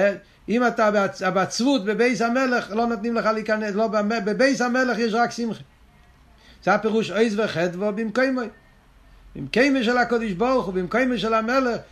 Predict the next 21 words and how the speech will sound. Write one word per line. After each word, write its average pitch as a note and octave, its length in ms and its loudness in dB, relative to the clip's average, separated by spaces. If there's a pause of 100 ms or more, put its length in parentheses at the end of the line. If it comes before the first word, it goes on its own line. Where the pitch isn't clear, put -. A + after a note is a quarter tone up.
(140)
עוז G3+ 160 0
וחדוה. F3+ 300 -8 (340)
איפה G3 220 4
זה G3+ 100 0
מקומו G3 440 0
של F#3 160 -4
המלך? D#3 480 -4 (1300)
בעולם E3 260 2
האצילוס. G3 800 -2 (1040)
אז A#2 140 -2
זה F3+ 120 2
מה A3 140 2
שאומרים A#3+ 460 0
פה... C#3+ 200 -6
מכיוון C4 720 2
שהוא F#3+ 380 0
מקומו G3 600 0
של F#3+ 260 -2
עולם, G3+ 540 -2
לית B3+ 220 2
אסר G3 480 0